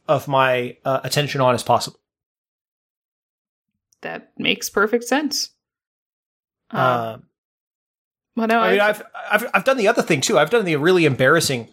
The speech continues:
Speaker 1: like, terrible announcements. Like,
Speaker 2: Oh, yeah.
Speaker 1: my, my first, uh, my very first event that I was working as an employee for, uh, Channel Fireball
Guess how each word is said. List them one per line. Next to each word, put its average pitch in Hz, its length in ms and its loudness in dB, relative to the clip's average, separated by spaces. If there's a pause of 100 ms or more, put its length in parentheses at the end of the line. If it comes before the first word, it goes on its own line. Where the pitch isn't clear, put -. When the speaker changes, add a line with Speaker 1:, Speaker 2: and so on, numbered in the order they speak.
Speaker 1:
like, 135 260 -2
terrible 135 480 0
announcements. 131 520 -2
Like, 139 280 0 (540)
Speaker 2:
Oh, 202 140 -4
yeah. 165 260 -4
Speaker 1:
my, 160 160 0 (100)
my 165 200 2
first, - 580 -2
uh, 143 540 0
my 139 100 -2
very 175 400 -2
first - 680 -2 (1080)
event 147 420 2 (360)
that 135 260 -2
I 131 160 2
was 127 220 -4
working 147 360 -4
as 131 140 -4
an 131 80 -2
employee 139 420 -2
for, 127 380 -4
uh, 123 220 -4
Channel 135 240 -2
Fireball 123 560 2